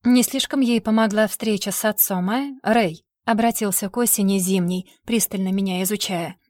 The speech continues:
Думаю, все сомнения и безрадостные выводы были буквально написаны на моей унылой физиономии, так что проницательности Лейдина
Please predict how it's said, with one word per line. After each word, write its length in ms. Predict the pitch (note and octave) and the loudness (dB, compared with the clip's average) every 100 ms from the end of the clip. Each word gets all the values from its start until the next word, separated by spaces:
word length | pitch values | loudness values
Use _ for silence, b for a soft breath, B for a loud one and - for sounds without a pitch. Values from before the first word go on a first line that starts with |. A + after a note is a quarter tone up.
| _ | _
Думаю, 520 | G#3+ B3 B3+ G3+ G3 | -2 2 2 2 0
все 240 | - B3 A#3 | 0 0 2
сомнения 800 | A#3 A3 B3+ C4+ G#3 F#3 F#3 G3+ | 2 2 4 4 2 2 0 0
и 20 | |
безрадостные 760 | G3+ G3+ A3 G3+ F#3 G3+ F#3+ F3+ | -2 2 2 2 0 -2 -2 0
выводы 500 | A#3+ C4+ A3 F#3+ F3 | 0 0 0 0 -4
были 220 | A3 D4 | -4 -2
буквально 460 | C#4 A3+ A#3+ B3 A#3+ | -2 0 2 2 4
написаны 520 | A3+ A3 B3+ - G3+ | 2 0 -6 -2 0
на 80 | F#3+ | 2
моей 380 | F#3+ F#3 G3 G#3 | 2 2 2 2
унылой 320 | F#3 F#3 F#3 | 2 2 -2
физиономии, 800 | - G3 G3 F#3 F#3+ G3 G3+ A3 b _ - | -2 -4 -2 -2 -2 -4 -6 -10 b _ -8
так 180 | G3+ - | -6 -6
что 260 | - G3+ | -2 -2
проницательности 1120 | F#3 A#3+ B3+ - G#3 - F3 F3 - - F3 - | 0 2 2 2 -2 0 -4 -4 -4 -4 -4 -4
Лейдина 720 | G3 G#3 F#3+ D#3+ F3 F3 B3+ | -2 0 0 0 -2 -2 -2